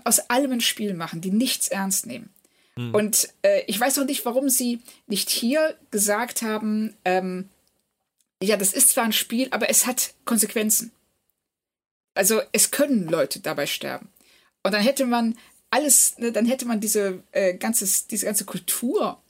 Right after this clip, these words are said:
Speaker 1: auch anders darstellen können. Nämlich, dass, äh, wenn alles ein Spiel ist und du nichts ernst nimmst und auch Leben und Tod nicht ernst nimmst,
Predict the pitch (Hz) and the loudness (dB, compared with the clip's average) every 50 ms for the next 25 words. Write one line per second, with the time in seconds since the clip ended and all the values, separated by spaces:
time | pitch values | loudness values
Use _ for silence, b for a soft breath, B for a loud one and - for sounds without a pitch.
0 | _ _ _ _ _ - 196 220 - 196 180 180 175 - - 156 151 151 - - | _ _ _ _ _ -4 -2 0 0 0 0 0 0 0 0 -2 -2 -2 -2 -4
1 | 156 156 147 143 143 - - 147 143 - - - b b b b b b - 190 | -4 -6 -6 -6 -8 -10 -10 -10 -10 -10 -10 -14 b b b b b b -2 -2
2 | 190 202 196 - 214 208 196 - - - 202 202 196 185 185 - - - - - | 0 0 0 0 0 2 2 2 0 2 2 2 2 2 2 0 -2 -10 -12 -8
3 | - 226 220 220 220 - - _ _ _ _ - - - - 285 320 - - 294 | -4 -2 -2 -2 -4 -6 -14 _ _ _ _ -18 -6 -2 -2 0 2 2 0 0
4 | - - - 302 330 294 262 233 226 202 - 214 202 220 269 269 - - - - | -2 -4 -4 -6 -4 -4 -4 -4 -4 -2 0 2 2 2 2 0 0 -2 -2 -2
5 | 240 277 330 - - - 175 143 - 226 - - - - 196 196 - - 208 214 | -4 -4 -4 -4 -4 -6 -8 -10 -10 -10 -10 -10 -6 -4 -4 -2 -2 -4 -4 -4
6 | 240 196 196 233 262 269 269 254 - 214 - - - - 254 311 - - 226 190 | -4 -2 0 0 0 -2 -4 -6 -6 -4 -4 -4 -4 -2 -4 -4 -4 -6 -8 -8
7 | 190 - - - - - - - - - - - | -8 -10 -12 -10 -8 -10 -10 -10 -14 -20 -20 -20